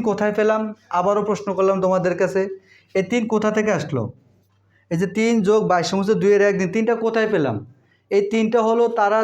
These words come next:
দুইজনে একত্রে যেই কাজটা করছে, ওই তিন দিন, আর বাকি কাজটা করছে খালিদে। খালিদে চারের তিন অংশ কাজ করছে, তাই চারের তিন অংশ করতে খালিদের লাগছে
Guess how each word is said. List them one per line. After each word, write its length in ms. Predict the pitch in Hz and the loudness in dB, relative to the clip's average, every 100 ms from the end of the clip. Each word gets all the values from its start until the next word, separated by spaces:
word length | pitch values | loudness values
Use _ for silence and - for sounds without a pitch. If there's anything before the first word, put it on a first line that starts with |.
| 175 | 0
দুইজনে 380 | 185 196 196 220 214 226 | 0 2 0 0 0 0
একত্রে 380 | 233 233 226 226 | -2 -2 0 0
যেই 140 | 214 226 | 2 2
কাজটা 260 | 208 - 196 190 | -2 -2 -4 0
করছে, 300 | 175 - 226 269 - - _ 220 | -2 0 0 0 -2 -16 _ 2
ওই 100 | 226 226 | 2 2
তিন 140 | 220 190 147 | 0 2 2
দিন, 140 | 131 104 - _ _ - | 2 -2 -8 _ _ -4
আর 60 | 165 143 | -2 0
বাকি 200 | 180 240 233 | 0 0 -2
কাজটা 200 | 226 226 220 | -2 -2 -2
করছে 200 | 226 233 233 | -2 -4 0
খালিদে। 440 | 185 170 151 131 104 - _ _ - | 0 2 2 0 -2 -10 _ _ -4
খালিদে 340 | 170 180 202 240 | -2 2 2 2
চারের 240 | 233 240 247 262 | 2 0 0 0
তিন 100 | 294 254 | 2 0
অংশ 120 | 233 220 | 0 -2
কাজ 120 | 165 165 | -2 -2
করছে, 280 | 160 120 - 113 - _ _ | -4 -4 -8 -10 -12 _ _
তাই 140 | 190 196 | -2 0
চারের 280 | 214 233 247 247 | 0 2 0 0
তিন 120 | 254 254 | 0 0
অংশ 120 | 233 226 | -2 -2
করতে 240 | 208 196 233 226 | -2 0 -4 -2
খালিদের 300 | 160 175 214 | -2 0 0
লাগছে 200 | 202 196 | 0 0